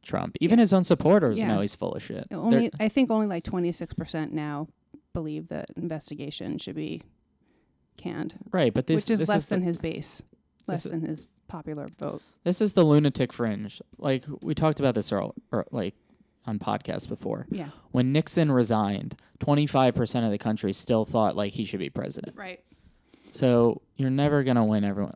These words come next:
Speaker 1: There's always some, like
Speaker 2: Oh, he's always gonna have that.
Speaker 1: I was talking to my friend earlier. His dad is a Republican, was in the military,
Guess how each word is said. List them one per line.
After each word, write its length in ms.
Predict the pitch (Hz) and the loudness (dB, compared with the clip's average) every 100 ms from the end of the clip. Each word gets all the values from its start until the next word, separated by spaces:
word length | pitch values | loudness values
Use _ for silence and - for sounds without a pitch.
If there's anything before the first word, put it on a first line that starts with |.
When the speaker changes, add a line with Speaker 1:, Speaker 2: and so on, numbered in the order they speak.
| - | -8
Speaker 1:
There's 160 | 120 | -2
always 260 | 120 127 120 | 2 2 2
some, 220 | 113 101 | -2 -2
like 140 | 98 - | -4 -4
Speaker 2:
Oh, 20 | |
he's 200 | 240 247 | -6 -4
always 200 | 240 220 | -4 -6
gonna 180 | 180 170 | -8 -10
have 220 | 160 156 | -10 -12
that. 200 | 151 147 - | -14 -16 -18
Speaker 1:
I 140 | - 156 | -4 2
was 80 | |
talking 160 | 196 233 | 6 8
to 60 | 233 | 8
my 100 | 160 | 8
friend 240 | 160 135 | 6 6
earlier. 360 | 123 120 110 101 | 8 6 4 2
His 180 | 110 - | -4 -2
dad 500 | 131 131 131 123 - _ _ - | 0 2 0 -2 -8 _ _ -6
is 1300 | 113 107 104 98 95 95 50 - - - - - - _ _ _ - | -4 -2 -2 -2 -4 -6 -8 -10 -12 -14 -14 -16 -18 _ _ _ -12
a 200 | 120 107 | -8 -6
Republican, 680 | 104 - 110 107 113 104 98 | -4 -2 0 -2 -2 -2 -2
was 140 | 90 - | -6 -8
in 80 | 90 | -6
the 60 | |
military, 720 | 104 127 120 117 110 104 107 | -2 0 0 0 0 0 -4